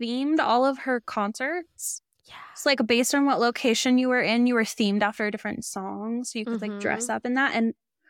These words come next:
Speaker 1: just the planning and the aesthetics, I admire so
Speaker 2: Yeah.
Speaker 1: much.
Speaker 2: I think that she's done, like, a really good job at, like, creating a mini universe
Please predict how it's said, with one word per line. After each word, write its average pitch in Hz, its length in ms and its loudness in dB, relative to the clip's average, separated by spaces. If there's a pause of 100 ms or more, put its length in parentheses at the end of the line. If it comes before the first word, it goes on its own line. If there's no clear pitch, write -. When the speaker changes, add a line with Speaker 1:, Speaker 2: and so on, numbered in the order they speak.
(140)
Speaker 1:
just - 300 0
the 220 80 2
planning 285 840 4
and 233 140 6
the 185 100 6
aesthetics, - 920 0 (120)
I 226 420 4 (260)
admire 196 680 2 (320)
so - 280 0
Speaker 2:
Yeah. 226 40 6
Speaker 1:
much. - 380 4 (880)
Speaker 2:
I 233 100 -2
think 254 300 -2
that 262 240 -2
she's 240 320 -8
done, 214 240 -2
like, 196 120 -6
a 208 80 -4
really 196 200 -6
good 196 160 -6
job 180 200 -2
at, 180 60 -8
like, - 160 -8
creating 185 380 -6
a 185 40 -8
mini 180 300 -8
universe - 600 -10